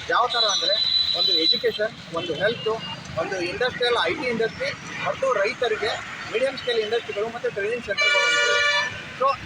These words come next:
ಯಾವ ಕ್ಷೇತ್ರಗಳು ಅದರೊಳಗೆ ಪರಿಣಿತಿ ಹೊಂದಿದ್ದಾವೆ, ಯಾವ ಕ್ಷೇತ್ರಗಳು ಮೊದಲಿಂದನೇ ಅದರೊಳಗೆ ತೊಡಗಿಸ್ಕೊಂಡಿದ್ದಾವೆ, ಅವುಗಳಿಗೆ ಆ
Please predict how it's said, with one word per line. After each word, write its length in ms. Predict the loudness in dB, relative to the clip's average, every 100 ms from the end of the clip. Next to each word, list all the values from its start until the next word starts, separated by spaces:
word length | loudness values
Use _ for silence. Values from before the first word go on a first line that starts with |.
| 0
ಯಾವ 220 | 2 2 2 0
ಕ್ಷೇತ್ರಗಳು 480 | 0 2 2 2 4 4 4
ಅದರೊಳಗೆ 420 | 2 2 2 2 2 2
ಪರಿಣಿತಿ 320 | 2 0 0 0
ಹೊಂದಿದ್ದಾವೆ, 460 | 0 0 0 0 -2 -2 -6 -4 0
ಯಾವ 120 | 2 2 0
ಕ್ಷೇತ್ರಗಳು 480 | -2 0 0 2 0 -2 -4
ಮೊದಲಿಂದನೇ 500 | -4 -2 -2 -2 0 0
ಅದರೊಳಗೆ 260 | 2 2 2
ತೊಡಗಿಸ್ಕೊಂಡಿದ್ದಾವೆ, 800 | 2 2 0 2 2 2 2 2 2 2 -2 -4 2
ಅವುಗಳಿಗೆ 460 | 4 4 2 0 0 0 2
ಆ 20 | 2